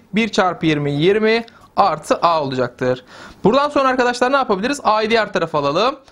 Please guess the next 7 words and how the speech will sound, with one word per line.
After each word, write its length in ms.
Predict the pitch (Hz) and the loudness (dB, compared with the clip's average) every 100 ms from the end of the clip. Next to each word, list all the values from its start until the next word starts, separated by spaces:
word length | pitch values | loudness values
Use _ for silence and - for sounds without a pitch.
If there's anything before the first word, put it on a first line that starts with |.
| _ _ _ - | _ _ _ -2
Beş 280 | 185 220 240 | 0 2 2
A 380 | 208 202 247 - - | 2 2 -2 -6 -4
eksi 400 | 165 160 - 185 | -4 -4 -4 0
A 280 | 151 175 214 - | 2 2 0 -4
eşittir 640 | 160 - 156 - 214 240 - _ - - - | -8 -8 -8 0 0 0 -8 _ -20 -10 0
yirmi 240 | 135 147 | 2 2
olacak. 520 | 190 233 233 247 - | 2 2 0 0 -8